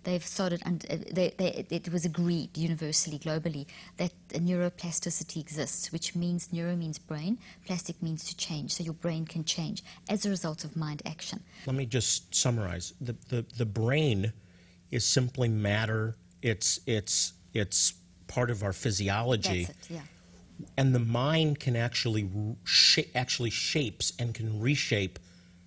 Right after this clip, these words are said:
Speaker 2: the way the brain, your brain works.
Speaker 1: You've got it perfectly. That's exactly, you see, you control your biology. Your biology doesn't control you. So we're not victims of our biology. We're victors over and above our biology.
Speaker 2: I, I think this is, this really should be,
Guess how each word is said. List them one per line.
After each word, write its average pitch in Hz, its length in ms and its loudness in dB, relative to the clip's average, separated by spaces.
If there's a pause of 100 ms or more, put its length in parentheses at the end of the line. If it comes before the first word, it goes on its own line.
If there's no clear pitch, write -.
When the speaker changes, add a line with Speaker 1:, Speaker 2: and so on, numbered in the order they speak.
(180)
Speaker 2:
the 127 80 2
way 117 160 4
the 107 100 -2
brain, 104 280 0
your 101 140 -2
brain 95 340 0
works. 95 100 0
Speaker 1:
You've 92 180 2
got 294 160 4
it 277 160 -2
perfectly. 175 480 -4
That's 165 180 -2
exactly, 185 420 -2
you 160 100 -4
see, - 160 -4
you 202 180 2
control 208 360 -2
your 170 140 -4
biology. 165 680 -6 (220)
Your 175 100 -4
biology 170 480 -2
doesn't 160 260 -4
control 156 420 -6
you. 147 240 -4
So 156 160 -6
we're 165 120 0
not 202 160 0
victims 185 480 0
of 156 120 -4
our 151 100 -6
biology. 143 600 -6 (280)
We're 165 80 -4
victors 180 360 -4
over 160 180 -2
and 160 80 -2
above 156 300 -4
our 156 60 -4
biology. 143 340 -8 (240)
Speaker 2:
I, - 20 -2
I 151 40 0
think 160 260 -4
this - 200 -2
is, - 280 -4
this - 260 2
really 143 300 4
should 104 260 -6
be, 107 140 -4